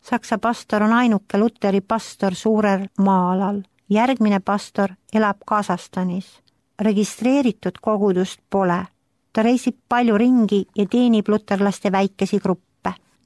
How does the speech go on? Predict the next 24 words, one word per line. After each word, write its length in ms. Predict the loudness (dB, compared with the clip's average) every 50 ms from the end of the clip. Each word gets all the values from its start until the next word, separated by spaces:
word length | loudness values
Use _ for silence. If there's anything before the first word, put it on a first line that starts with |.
| -2 0
Nendega 420 | 2 2 2 2 0 -2 -2 -2
kõneleb 460 | 0 2 2 2 2 2 2 0 -2 -2
ta 140 | -2 0 2
alamsaksa 560 | 2 2 2 0 0 -2 -4 -6 -4 -4 -4 -2
keelt, 600 | 0 0 0 0 0 -4 _ _ _ _ _ -20 _ _ _
sest 320 | -6 -4 -4 -4 -2 -2
muud 320 | 0 2 2 2 0 -2 -2
saksa 340 | -6 -6 -6 -2 -4 -4 -2
keelt 560 | 0 0 2 2 0 -2 _ _ _ -20 -18 _ -2 0
nad 140 | 0 2 2
ei 140 | 2 2 2
mõista. 460 | 2 2 0 -2 -4 -8 -6 -4 -4 -4 -6 _ _ _ _ _ _ _ -2
Arvukate 720 | 0 0 2 2 0 -2 _ -8 -8 -8 _ -4 -4 -2 -2
baptistidega 800 | -2 -4 -2 0 -2 -2 -2 -4 -8 -6 -4 -4 -2 -2 -2 -4 -4 _ _ _ -4
tal 160 | -2 -2 0 0 2
head 300 | 2 0 0 -2 -4 -4
kontakti 640 | -4 -4 -4 _ -6 -6 -6 -6 -8 -2 0 2
ei 100 | 2 4 4
olnud. 500 | 2 2 2 0 0 -2 -4 _ -12 -20 _ _ _ _ _ _ _ -2 0
Õigemini 640 | 2 2 2 2 2 2 4 4 4 4 4 2 0 -2 _ -2
oli 220 | 0 2 2 2 0
see 200 | 0 -2 -4 -2
trustitu 640 | 0 0 0 0 -2 -2 -6 -6 _ _ -6 -6 -6
pilt 720 | -4 -2 -2 -2 -2 -4 _ _ _ _ _ -20 -20 -16